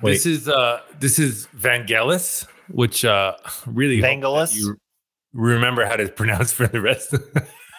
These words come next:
Speaker 1: Van-, Vangelis,
Speaker 2: <laughs>
Speaker 1: right?
Speaker 2: This is a hard G, okay? Vangelis,
Speaker 1: Okay.
Speaker 2: all right?
Speaker 1: Okay, Van-,
Speaker 2: Um, this
Speaker 1: Vangelis.
Speaker 2: does not rhyme with Los Angeles, okay?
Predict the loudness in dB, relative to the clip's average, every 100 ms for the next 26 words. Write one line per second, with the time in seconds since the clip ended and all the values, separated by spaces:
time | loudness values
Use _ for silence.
0 | -20 _ -6 -4 0 0 0 -2 0 0
1 | 0 -2 -2 -2 -4 -8 -4 0 0 0
2 | 0 0 0 0 -2 -2 0 -2 -4 -2
3 | 2 2 0 -4 -2 -2 0 -2 -2 -2
4 | -2 0 -4 -4 -6 -4 0 0 0 -4
5 | -4 -6 -6 -6 -2 0 0 0 -4 -2
6 | -2 0 -2 0 -2 0 -2 -4 -4 -2
7 | -2 0 -2 -4 -10 -10 -10 -2 -2